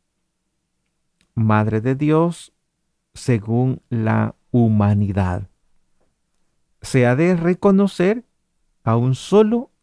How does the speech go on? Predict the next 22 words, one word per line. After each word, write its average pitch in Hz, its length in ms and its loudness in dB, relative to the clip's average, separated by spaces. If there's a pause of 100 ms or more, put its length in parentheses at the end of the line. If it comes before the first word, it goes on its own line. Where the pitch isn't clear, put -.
y 117 140 -4
mismo 160 520 2
Cristo 131 440 -2
Señor, 120 540 -2 (420)
Hijo 113 260 -2
único, 208 580 0 (1300)
en 127 140 2
dos 117 160 2
naturalezas. 95 800 -4 (1800)
No 147 220 4
podemos 123 400 2
decir 139 380 0
dos 135 160 2
personas, 120 560 0
como 101 240 -4
decía, 113 440 -6 (680)
ne-, 110 240 -4 (160)
como 104 200 -2
decía 107 360 -4
la 107 80 -2
herejía 110 420 -4
nestoriana, 107 880 -2